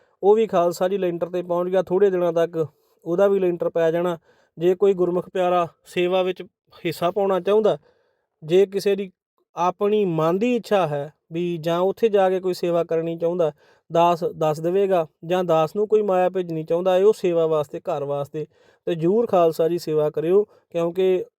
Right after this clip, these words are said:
ਉੱਥੇ ਘੱਟੋ ਘੱਟ ਨਹੀਂ ਤੇ ਇੱਕ ਲੱਖ ਪੰਦਰਾਂ ਵੀਹ ਹਜ਼ਾਰ ਦੇ ਲਾਗੇ ਛਾਗੇ ਸਰੀਆ ਲੱਗਣਾ, ਤੇ ਬਾਕੀ ਜਿਹੜਾ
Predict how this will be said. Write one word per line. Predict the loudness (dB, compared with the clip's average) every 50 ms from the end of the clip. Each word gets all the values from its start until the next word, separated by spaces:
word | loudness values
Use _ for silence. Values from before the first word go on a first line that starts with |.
| _ -12
ਉੱਥੇ | -12 -12 -8 -4 0 0 2 2 0 -2 -6 -12 _ _ _ _ -10 -10
ਘੱਟੋ | -6 -4 -4 -4 0
ਘੱਟ | 0 0 0 0 -2
ਨਹੀਂ | -4 -4 -2
ਤੇ | -2 -2 -2
ਇੱਕ | -2 -2 0
ਲੱਖ | 0 0 0 -2 -4 -4 -4 -4 -4 -8 _ _
ਪੰਦਰਾਂ | -6 -4 -2 -2 -2 0 -2 -2
ਵੀਹ | -2 -4 -4 -2 0
ਹਜ਼ਾਰ | 2 2 2 2 0
ਦੇ | -2 -2
ਲਾਗੇ | 0 0 -2 -2 -4 -4
ਛਾਗੇ | -4 -4 -4 -4 -8
ਸਰੀਆ | -6 -6 -6 -2 -2 0 0
ਲੱਗਣਾ, | 0 -2 -2 -4 -4 -4 -6 -8 _ _ _ _ _ _ _ _ _ _ _ _
ਤੇ | -6 -6
ਬਾਕੀ | 0 2 2 2 2 0 -6 -6 -6 -6 -6
ਜਿਹੜਾ | -4 -2 0 2 2 2 2 2 0